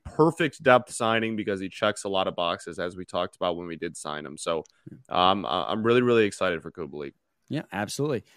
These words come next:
Speaker 2: Uh, let's see, Scotty, any final thoughts, man? You got anything you gotta get off your chest?
Speaker 1: Um, Al Avila's gone.
Speaker 2: He is.
Speaker 1: I'm so happy about it. How do you feel about light blue Gatorade?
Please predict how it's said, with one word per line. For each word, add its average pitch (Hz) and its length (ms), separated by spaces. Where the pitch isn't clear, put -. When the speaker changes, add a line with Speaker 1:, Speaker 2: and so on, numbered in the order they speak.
Speaker 2:
Uh, 185 640
let's 180 100
see, 202 160
Scotty, 185 300
any 196 140
final 180 200
thoughts, 185 320
man? 175 160
You 165 80
got 151 140
anything 156 240
you 143 80
gotta 147 120
get 139 100
off 139 120
your 131 60
chest? - 420
Speaker 1:
Um, 123 1040
Al 107 180
Avila's 113 260
gone. 104 300
Speaker 2:
He - 160
is. 101 520
Speaker 1:
I'm 104 160
so 85 240
happy - 380
about - 240
it. - 100
How 131 180
do 160 60
you 196 100
feel 139 340
about 113 420
light 107 320
blue 107 240
Gatorade? 80 480